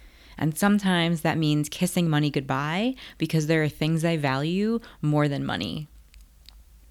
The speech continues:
And I know that that is shocking. <laughs> How can you be a business coach who values things more than money? This is just ultimately what it comes down to for me.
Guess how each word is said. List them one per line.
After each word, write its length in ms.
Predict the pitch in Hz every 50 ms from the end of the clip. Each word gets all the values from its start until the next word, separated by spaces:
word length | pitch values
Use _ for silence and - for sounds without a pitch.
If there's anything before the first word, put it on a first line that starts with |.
| - - - - - - - - - - -
And 200 | - 151 151 156
I 80 | 151 156
know 120 | 160 165
that 140 | 156 160 156
that 160 | 156 151 147
is 120 | 143 135 -
shocking. 760 | - - - - 175 175 180 - 185 185 180 180 180 185 185 180 180 180 - - 330 - - 370 403 330 - - 415 - -
<laughs> 680 | - - - - - - - - - - - - - -
How 180 | - 277 349 -
can 160 | - - 233
you 80 | 220
be 160 | 208 196 208 208
a 60 | 190
business 400 | 180 226 262 262 247 208 185 -
coach 300 | - 170 160 165 - -
who 100 | 185 175
values 560 | 160 170 202 226 185 156 151 156 160 - - - - - - - 160 156 151
things 240 | - 170 185 190 185
more 180 | 185 185 185
than 140 | 185 185 185
money? 340 | 202 214 190 160 - - - - 151 - -
This 220 | 185 196 202 220
is 140 | 233 226 208
just 220 | - 202 185 - - -
ultimately 480 | 160 165 160 175 170 165 147 139 147 135
what 100 | 135 135
it 100 | - -
comes 220 | - 139 135 123
down 240 | 123 - - - -
to 120 | - - -
for 180 | - - -
me. 360 | - - - - - - 170